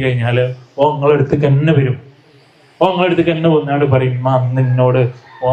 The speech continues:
അങ്ങനെ ഇത് ഒരു വട്ടം നോക്കാൻ പറഞ്ഞപ്പോ ഞാൻ ഇങ്ങനെ ആക്കിയിട്ടോ" എന്ന് പറഞ്ഞ് കരഞ്ഞ് പറയും. കരഞ്ഞ് പറയണ ഓൻ്റെ അടുത്ത്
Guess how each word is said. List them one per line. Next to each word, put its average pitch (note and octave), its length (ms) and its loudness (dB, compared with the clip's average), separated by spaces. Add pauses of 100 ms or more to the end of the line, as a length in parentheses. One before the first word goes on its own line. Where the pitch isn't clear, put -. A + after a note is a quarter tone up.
(120)
അങ്ങനെ B2+ 240 -4 (400)
ഇത് B2+ 160 -6 (240)
ഒരു B2+ 160 2
വട്ടം C#3+ 220 -2
നോക്കാൻ B2 400 0
പറഞ്ഞപ്പോ B2 320 -4
ഞാൻ B2 180 -2
ഇങ്ങനെ B2 240 -4
ആക്കിയിട്ടോ" A#2+ 320 -2
എന്ന് C#3+ 160 -2
പറഞ്ഞ് C#3+ 160 -4 (180)
കരഞ്ഞ് D3+ 720 2
പറയും. B2+ 300 -2 (580)
കരഞ്ഞ് D3+ 600 2
പറയണ C3+ 280 0 (160)
ഓൻ്റെ B2 300 0
അടുത്ത് B2+ 280 0